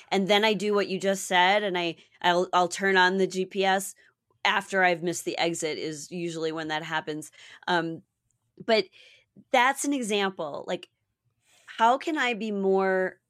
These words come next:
how can I help somebody make a better decision when, if I'm in the dark about some of the things that affect my own decision making, and as simple as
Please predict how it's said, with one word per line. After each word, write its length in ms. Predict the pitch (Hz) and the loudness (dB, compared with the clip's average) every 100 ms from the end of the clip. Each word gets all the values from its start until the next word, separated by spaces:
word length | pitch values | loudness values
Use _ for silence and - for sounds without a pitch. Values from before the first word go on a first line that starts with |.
| _ | _
how 180 | - 277 | -4 -4
can 160 | - 403 | -2 0
I 140 | 277 | 0
help 300 | 208 196 196 | -2 -2 -4
somebody 520 | - 196 180 175 175 | -4 -4 -2 0 0
make 280 | 165 170 170 | 0 -2 -2
a 40 | 165 | -2
better 340 | 175 165 165 | 0 0 0
decision 840 | 151 147 - 175 160 147 - - - _ _ _ _ _ _ - | -4 -8 -4 -4 -4 -8 -8 -14 -18 _ _ _ _ _ _ -12
when, 640 | 175 175 190 180 180 175 - | -4 0 2 0 -2 -4 -2
if 220 | 190 - | -2 0
I'm 380 | 196 208 254 247 | 0 0 0 -2
in 160 | 220 | -2
the 100 | 196 | -2
dark 600 | 156 180 190 185 143 165 - - | -4 -2 0 2 0 -4 -8 -4
about 380 | 180 175 170 | 0 0 0
some 240 | - 208 233 | -2 -4 -4
of 60 | |
the 100 | 262 | -6
things 400 | 254 - 202 196 | -4 -2 0 0
that 160 | 185 165 | -4 -6
affect 460 | 165 - 185 - 185 | -6 -4 -4 -4 -8
my 160 | 175 - | -6 0
own 220 | 190 220 | 0 0
decision 580 | 208 - 202 190 180 156 | -6 -6 -6 -4 -4 -6
making, 600 | 139 127 139 123 147 156 _ _ _ _ _ _ | -8 -10 -10 -10 -12 -16 _ _ _ _ _ _
and 160 | 208 196 208 | 0 2 2
as 160 | 202 | 2
simple 400 | - 262 254 240 | 0 -2 0 4
as 380 | 208 190 175 | 4 4 0